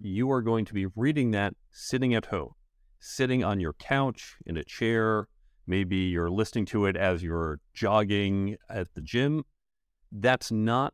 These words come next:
where you're doing most of your networking. And it will be at some other time and place. For example, a conference you go to a month or two after you read the book, where you say, "Okay, now here's an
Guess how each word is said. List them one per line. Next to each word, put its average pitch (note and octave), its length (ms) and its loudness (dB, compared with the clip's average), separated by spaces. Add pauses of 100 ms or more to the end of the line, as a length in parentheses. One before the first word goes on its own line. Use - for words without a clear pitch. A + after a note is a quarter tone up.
where A2 280 0
you're A#2 140 0
doing G#2 260 2
most F2 220 0
of F2+ 60 -4
your F2+ 140 0
networking. G#2 400 -4 (560)
And A2+ 120 2
it B2+ 120 2
will B2+ 160 0
be A2+ 420 0
at G2 160 -2
some G#2+ 240 -4 (100)
other C3+ 300 0
time B2+ 380 0
and G#2 120 -2
place. - 500 -2 (240)
For F2+ 120 0
example, F#2+ 480 0
a G2+ 60 -4
conference B2+ 500 0
you F#2 60 -2
go E2 180 0
to F2+ 320 -2 (320)
a F#2 120 0
month G#2 340 2
or A#2+ 40 0
two G#2 220 0
after G2 220 0
you E2+ 200 0
read F2 200 0
the D2+ 80 -8
book, D#2+ 240 -6 (460)
where G2+ 100 -2
you G2 40 0
say, A2+ 200 0
"Okay, G#2+ 200 0
now A2+ 720 0
here's D#3+ 240 2
an F2+ 220 -2